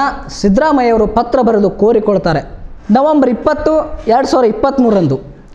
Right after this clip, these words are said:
ರಾಜ್ಯ ಕೃಷಿ ಸಚಿವರಿಂದ ಗೃಹ ಸಚಿವರ ನೇತೃತ್ವದ ಉನ್ನತ ಮಟ್ಟದ ಸಮಿತಿ ರಾಷ್ಟ್ರೀಯ ಕಾರ್ಯಕಾರಿ ಸಮಿತಿಯ ಉಪಸಮಿತಿಯ ಶಿಫಾರಸುಗಳನ್ನು ಒಳಗೊಂಡು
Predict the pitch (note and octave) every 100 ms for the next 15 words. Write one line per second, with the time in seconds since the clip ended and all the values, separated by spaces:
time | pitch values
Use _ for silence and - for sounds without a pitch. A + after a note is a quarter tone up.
0 | - - A#3+ C#4+ B3+ C#4+ A#3+ A#3+ F4+ -
1 | A#3+ B3+ G#3+ E3+ C#3+ - - C3+ F#3+ B3
2 | C#4+ A#3 B3 A3+ A3 G#3+ G#3 G#3 G3+ G3
3 | A#3 E4+ D#4 C#4+ A#3+ A#3 A3 A3 - F3
4 | F#3+ F3+ D4+ C#4 - - - - - -
5 | D3+ F#3+ - D4+ D#4 D4+ B3 B3+ B3 A#3+
6 | A3 A3+ A3+ A#3+ A#3 G#3 F3+ - - -
7 | G#3 D4+ D4+ B3+ A3+ G3 F#3+ A3 C#4+ C4
8 | C4 A3 A3 G3+ F#3+ F3 A#3 D#4+